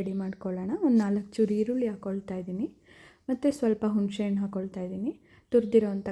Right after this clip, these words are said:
ಕಾಯಿ ತುರಿನ ಹಾಕ್ಕೊಳ್ತಾ ಇದ್ದೀನಿ. ಇವಾಗ ನಿಮಗೆ ಎಷ್ಟು ಕನ್ಸಿಸ್ಟೆನ್ಸಿ ಬೇಕೋ ಅಷ್ಟು ಕಾಯಿ ತುರಿ ಹಾಕ್ಕೊಳ್ಳಿ, ಮತ್ತು ಸ್ವಲ್ಪ ಕಡಲೆನೂ ಮಿಕ್ಸ್ ಮಾಡಿಕೊಂಡ್ರೆ ಸ್ವಲ್ಪ ಸಾಂಬಾರು ಗಟ್ಟಿಯಾಗುತ್ತೆ. ಮತ್ತು ಎರಡು ಎಸಳು ಬೆಳ್ಳುಳ್ಳಿ ಹಾಕ್ಕೊಳ್ತಾ ಇದ್ದೀನಿ, ಬೆಳ್ಳುಳ್ಳಿ ಬೇಡ ಅಂದರೆ ಸ್ಕಿಪ್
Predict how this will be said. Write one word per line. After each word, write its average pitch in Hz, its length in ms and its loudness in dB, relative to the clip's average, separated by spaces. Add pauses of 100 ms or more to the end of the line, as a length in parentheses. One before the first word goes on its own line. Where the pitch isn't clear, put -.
ಕಾಯಿ 185 240 -8
ತುರಿನ 190 320 -6 (260)
ಹಾಕ್ಕೊಳ್ತಾ 180 480 -4
ಇದ್ದೀನಿ. 180 320 -2
ಇವಾಗ 175 260 -6 (460)
ನಿಮಗೆ 254 320 6
ಎಷ್ಟು 226 260 -2
ಕನ್ಸಿಸ್ಟೆನ್ಸಿ 214 800 -2
ಬೇಕೋ 190 220 -8 (100)
ಅಷ್ಟು 196 300 -8
ಕಾಯಿ 185 240 -8
ತುರಿ 196 160 -4 (100)
ಹಾಕ್ಕೊಳ್ಳಿ, 190 400 -4 (400)
ಮತ್ತು 277 260 2
ಸ್ವಲ್ಪ 277 220 4 (120)
ಕಡಲೆನೂ 208 460 0
ಮಿಕ್ಸ್ 185 260 -8
ಮಾಡಿಕೊಂಡ್ರೆ 185 500 -8
ಸ್ವಲ್ಪ 208 180 -6 (100)
ಸಾಂಬಾರು 185 360 -8
ಗಟ್ಟಿಯಾಗುತ್ತೆ. 180 760 -8 (160)
ಮತ್ತು 247 180 0 (100)
ಎರಡು 208 220 0
ಎಸಳು 277 260 -4
ಬೆಳ್ಳುಳ್ಳಿ 190 360 -2
ಹಾಕ್ಕೊಳ್ತಾ 180 440 -10
ಇದ್ದೀನಿ, 185 220 -8 (120)
ಬೆಳ್ಳುಳ್ಳಿ 254 420 4
ಬೇಡ 208 200 0
ಅಂದರೆ 190 240 -6
ಸ್ಕಿಪ್ - 260 -12